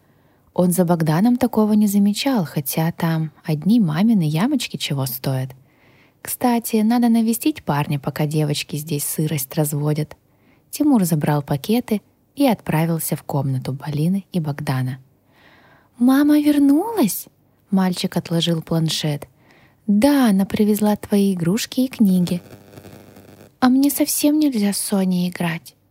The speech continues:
с надеждой посмотрел Богдан. И Тимур развел руками. "Давай спросим у мамы,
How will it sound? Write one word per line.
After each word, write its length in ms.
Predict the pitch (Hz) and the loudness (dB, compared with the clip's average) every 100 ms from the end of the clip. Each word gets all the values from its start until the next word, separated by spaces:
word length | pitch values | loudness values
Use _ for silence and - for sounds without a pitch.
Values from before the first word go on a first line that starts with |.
| _ _ _ _ - | _ _ _ _ -10
с 80 | - | -4
надеждой 460 | 175 165 156 - | -2 -2 -4 -6
посмотрел 580 | - - 170 156 160 151 | -10 -6 -4 -2 -2 -2
Богдан. 480 | 151 151 147 143 147 _ _ _ _ _ _ | -2 -4 -2 -4 -6 _ _ _ _ _ _
И 100 | - | -10
Тимур 380 | 330 196 175 220 | -2 0 2 2
развел 500 | 175 160 - 147 151 | 0 -4 -2 -4 -2
руками. 540 | 151 139 139 131 131 131 - _ _ _ _ _ | -4 -6 -6 -4 -4 -8 -14 _ _ _ _ _
"Давай 220 | 269 392 640 | 0 0 0
спросим 580 | - 196 180 - 170 | 0 0 2 2 2
у 60 | 165 | 2
мамы, 460 | 151 143 135 135 | 2 0 -2 -4